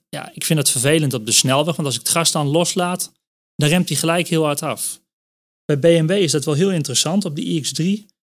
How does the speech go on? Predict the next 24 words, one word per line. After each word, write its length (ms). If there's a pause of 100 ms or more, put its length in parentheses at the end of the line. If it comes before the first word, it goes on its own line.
(140)
doet 160
hij 100
dit 160
automatisch. 920
Hebben 200
ze 80
een 200
adaptieve 760 (100)
one 260
pedal 260
drive, 460 (340)
een 100
adaptieve 640
recuperatie. 920 (560)
Ik 60
zou 140
zeggen, 540
eh, 100 (520)
kom 220
langs 360
en 120
kom 160
het 80
ervaren. 540